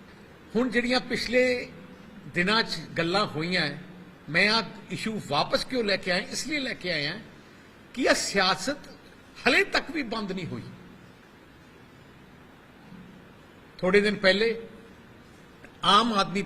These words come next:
ਪਾਰਟੀ ਨੇ ਸਾਢੇ ਤਿੰਨ ਸਾਲ ਕੁਛ ਨਹੀਂ ਕੀਤਾ।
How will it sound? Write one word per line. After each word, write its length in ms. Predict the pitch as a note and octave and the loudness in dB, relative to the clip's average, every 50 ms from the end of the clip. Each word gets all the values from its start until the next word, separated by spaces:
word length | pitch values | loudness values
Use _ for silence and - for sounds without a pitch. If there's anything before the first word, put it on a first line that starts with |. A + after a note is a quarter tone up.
| - | -2
ਪਾਰਟੀ 360 | F#3+ F3 E3+ D#3 - E3+ F3 D#3 | 0 0 0 0 -2 -4 -4 -4
ਨੇ 180 | D3+ C3+ B2 C3 | -4 -6 -6 -8
ਸਾਢੇ 340 | - - D#3+ F#3 A3+ A3+ A#3+ | -8 -4 -2 0 2 2 0
ਤਿੰਨ 180 | A3+ - A3+ G3+ | 0 -2 -4 -4
ਸਾਲ 240 | - G3+ A3 G#3+ F3+ - - - - | -2 0 0 0 -2 -4 -10 -12 -8
ਕੁਛ 160 | - A3 G3+ A#3 | -8 -6 -6 -4
ਨਹੀਂ 100 | D4 G#3+ | -6 -6
ਕੀਤਾ। 280 | A3+ G#3+ - - D3 | -6 -6 -6 -8 -10